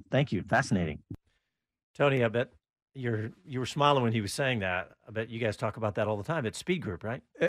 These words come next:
Speaker 2: yeah, and, uh, you know, it's funny, that l-, lesson, which I also like to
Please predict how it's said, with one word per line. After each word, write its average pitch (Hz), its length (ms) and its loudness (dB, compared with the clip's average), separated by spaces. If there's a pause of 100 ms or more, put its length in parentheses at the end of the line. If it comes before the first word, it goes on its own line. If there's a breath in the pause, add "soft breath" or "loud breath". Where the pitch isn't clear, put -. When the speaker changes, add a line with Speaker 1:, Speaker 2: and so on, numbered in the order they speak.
Speaker 2:
yeah, 135 400 6
and, 117 680 0 (140)
uh, 123 160 -6
you 123 100 -6
know, 107 100 -4
it's 101 120 -8
funny, 101 480 -4 (640)
that 123 280 2
l-, 120 200 -6 (420)
lesson, 123 800 -2
which 120 180 -6
I 117 120 4
also 113 280 0
like 107 200 -2
to 113 100 -10